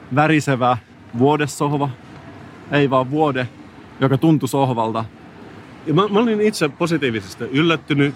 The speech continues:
Speaker 2: koska mun muistikuvissa tää oli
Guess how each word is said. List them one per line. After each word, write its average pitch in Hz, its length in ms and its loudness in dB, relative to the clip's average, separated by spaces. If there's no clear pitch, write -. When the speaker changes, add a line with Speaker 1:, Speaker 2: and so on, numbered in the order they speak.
Speaker 2:
koska 120 400 -2
mun 151 160 4
muistikuvissa 120 840 -2
tää 104 380 2
oli 117 560 2